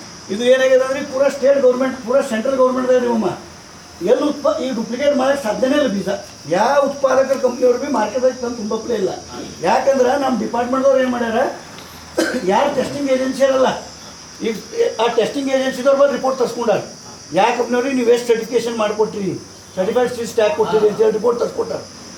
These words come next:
ಅವ ಎಷ್ಟು ಉತ್ಪಾದನೆ ಮಾಡ್ಯಾರ, ಎಷ್ಟು ಸರ್ಟಿಫೈಡ್ ಆಗ್ಯದ ಅಷ್ಟೇ ತರ್ಸ್ಕೊಡ್ತಾರೆ ಮಾಲ್. ಹೆಚ್ಚಿಗೆ ಫಾಲ್ತು ಮಾಲ್ ಹಾಕ್ಬಿಡಪ್ಲೇ ಇಲ್ಲ. ಈ ಒಂದು ಕ್ಯೂ ಆರ್ ಕೋಡ್ ಸ್ಕ್ಯಾನ್ ನಂಬರ್, ಅಲಿಯಾಸ್ ನಂಬರ್ ಹೊಡೆದ್ವಿ ಅಂದ್ರೆ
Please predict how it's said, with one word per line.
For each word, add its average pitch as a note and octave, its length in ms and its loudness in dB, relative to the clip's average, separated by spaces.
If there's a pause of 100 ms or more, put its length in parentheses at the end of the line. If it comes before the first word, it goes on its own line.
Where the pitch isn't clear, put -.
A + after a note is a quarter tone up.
(220)
ಅವ G#3+ 180 4
ಎಷ್ಟು A3+ 400 4 (100)
ಉತ್ಪಾದನೆ C4 400 0
ಮಾಡ್ಯಾರ, B3+ 260 2
ಎಷ್ಟು C4 340 2
ಸರ್ಟಿಫೈಡ್ C4 420 2
ಆಗ್ಯದ C4+ 200 2
ಅಷ್ಟೇ D4+ 360 2
ತರ್ಸ್ಕೊಡ್ತಾರೆ A#3 520 0
ಮಾಲ್. C#3+ 140 -4 (320)
ಹೆಚ್ಚಿಗೆ F#3+ 280 -4
ಫಾಲ್ತು G#3 280 0
ಮಾಲ್ A#3+ 160 0
ಹಾಕ್ಬಿಡಪ್ಲೇ G#3+ 500 2
ಇಲ್ಲ. G#3 120 4 (640)
ಈ C4+ 60 2
ಒಂದು C#4+ 260 4
ಕ್ಯೂ A#3 160 0
ಆರ್ C4+ 200 4
ಕೋಡ್ C#4 160 4
ಸ್ಕ್ಯಾನ್ A#3+ 320 2
ನಂಬರ್, A#3+ 220 4
ಅಲಿಯಾಸ್ A#3 320 4
ನಂಬರ್ A#3+ 160 2
ಹೊಡೆದ್ವಿ A3 220 2
ಅಂದ್ರೆ A3 200 2